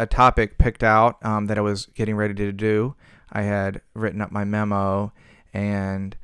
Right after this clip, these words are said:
um, I, we had a guest speaker at one of our classes, and it, uh, the speaker was Doctor Hassan Ayaz, who ended up becoming, uh, one of my co-chairs, along with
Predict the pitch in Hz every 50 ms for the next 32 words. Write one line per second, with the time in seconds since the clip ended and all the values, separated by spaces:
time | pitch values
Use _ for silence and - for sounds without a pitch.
0 | - _ _ _ _ _ - 107 104 101 101 98 - - 113 113 113 113 113 110
1 | 120 110 107 110 113 - 113 110 113 110 - - - - - - - _ _ _
2 | _ _ _ _ _ - - - - - 139 131 123 - 120 113 113 117 117 -
3 | 127 117 - 117 120 117 113 110 101 107 104 101 101 98 95 98 98 - - -
4 | - 117 110 110 113 110 - 107 107 110 113 - - - - _ _ _ - _
5 | _ _ _ 110 113 113 110 107 107 107 104 104 107 104 - - 113 110 101 -
6 | _ _ 113 107 101 101 101 101 104 101 - - - 120 113 113 110 107 104 104
7 | 101 101 98 98 98 98 - - - - - 107 101 - 110 104 95 104 107 -
8 | - 110 104 104 98 98 98 101 120 120 104 98 95 107 107 - - - _ _
9 | - - _ _ - - 120 113 107 104 101 101 101 107 _ _ _ _ _ _
10 | _ _ _ _ _ - 123 120 117 110 110 110 107 113 117 - - - 113 110
11 | 107 107 107 107 107 104 - - _ _ _ _ _ _ _ - 107 107 104 104
12 | 101 113 117 107 101 95 101 - - - 117 113 - - 104 98 95 98 104 117
13 | - - - - _ _ _ _ _ _ - 110 107 104 101 101 104 101 101 101
14 | 101 98 -